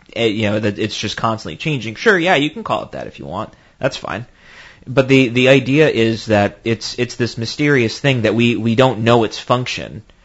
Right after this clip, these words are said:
but we know it through how it acts. And I think that that's the really important thing when we're talking about, you know, um, the, the, the end of things, the sort of the, uh, the final things, if you will.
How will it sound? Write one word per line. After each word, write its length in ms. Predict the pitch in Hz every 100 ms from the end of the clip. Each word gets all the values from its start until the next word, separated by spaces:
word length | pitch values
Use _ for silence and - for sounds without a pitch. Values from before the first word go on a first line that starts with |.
| _ - - - -
but 140 | 127
we 160 | 123 117
know 320 | 113 139 131
it 140 | 113 -
through 160 | 113
how 180 | 104 104
it 80 | 92
acts. 400 | 73 - - - _ - - - -
And 140 | 113 110
I 80 |
think 260 | 110 127 123
that 140 | 113
that's 240 | 113 110 -
the 100 | 110
really 220 | 110 107
important 480 | 104 - 131 113 107
thing 240 | 104 104
when 140 | 104 107
we're 140 | 104
talking 420 | - 107 104 104
about, 560 | 104 104 104 104 - 113
you 140 | 113
know, 360 | 104 101 104 -
um, 500 | 107 104 104 107 104 - _ _ _ _ -
the, 360 | 131 123 123 117
the, 540 | 107 110 107 107 104
the 260 | 104 107 104
end 300 | 123 123 107
of 120 | 104
things, 560 | - 76 60 87 113 -
the 100 | 107
sort 280 | - 107 104
of 180 | 98
the, 260 | 101 104 104
uh, 180 | 107 98
the 120 | 104
final 500 | - 127 127 113 107
things, 540 | - 98 87 73 76 -
if 160 | -
you 100 | 101
will. 380 | 101 104 85 78